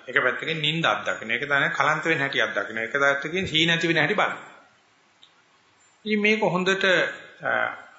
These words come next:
ජීවිත අභ්‍යාසයක් කරගත්තොත්, ජීවිත විනෝදාංශයක් කරගත්තොත් මොන්න කලබලයක්, තක්කමුක්කක්, අලංචියක් ආවත් ඒ කෙනාට ඒ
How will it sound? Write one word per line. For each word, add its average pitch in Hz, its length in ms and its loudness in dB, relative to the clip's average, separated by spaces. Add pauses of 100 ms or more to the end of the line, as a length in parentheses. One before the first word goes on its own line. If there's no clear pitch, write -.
(280)
ජීවිත 151 300 0
අභ්‍යාසයක් 156 580 2
කරගත්තොත්, 113 600 0 (600)
ජීවිත 139 320 -2
විනෝදාංශයක් 165 800 2
කරගත්තොත් 185 600 0 (440)
මොන්න 151 360 -4
කලබලයක්, 170 640 2 (500)
තක්කමුක්කක්, 160 600 -6 (280)
අලංචියක් 151 540 0
ආවත් 160 340 4 (420)
ඒ 139 420 0
කෙනාට 165 500 0
ඒ 180 260 4